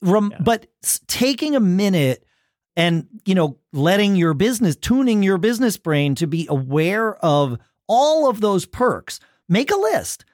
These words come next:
Speaker 1: Now, don't shove that list down the throats of your current employees. You might present that list to prospective employees in an appropriate way to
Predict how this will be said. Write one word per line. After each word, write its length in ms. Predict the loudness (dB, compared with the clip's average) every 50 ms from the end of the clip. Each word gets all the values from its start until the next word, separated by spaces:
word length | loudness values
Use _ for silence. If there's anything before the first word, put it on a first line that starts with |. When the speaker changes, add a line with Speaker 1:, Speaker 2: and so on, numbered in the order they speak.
| _ _
Speaker 1:
Now, 180 | -2 -2 -2 -2
don't 340 | -2 0 0 0 0 -2 -4
shove 440 | -6 -4 -4 0 0 0 0 2 2
that 200 | 0 0 2 2
list 220 | 0 0 0 0
down 220 | 0 0 0 2
the 80 | 0 -2
throats 340 | -2 0 -2 -2 0 -2 -4
of 60 | -6
your 100 | -6 -6
current 340 | -8 -6 -4 -2 0 0 2
employees. 380 | 0 0 0 -2 -4 -4 -2 0
You 80 | 2
might 340 | 2 4 2 2 0 -2 -4
present 580 | -2 -2 0 0 0 0 0 0 0 -2 -8 -14 _ _
that 300 | -6 -4 -4 -6 -2 -2
list 360 | 0 0 0 -2 -6 -10 -10
to 260 | -2 0 2 2 0 -2
prospective 640 | -6 -8 -6 -6 -4 -4 -4 -4 0 0 0 0
employees 580 | 0 0 0 0 0 2 2 2 2 0 0 -2
in 220 | 0 0 0 0 0 -2 _ _
an 100 | -2 -2
appropriate 540 | -2 -2 -2 -2 -2 -2 0 -2 -2 -2 -2
way 280 | -2 -2 0 0 0 0
to 280 | 0 -2 -2 -2 -2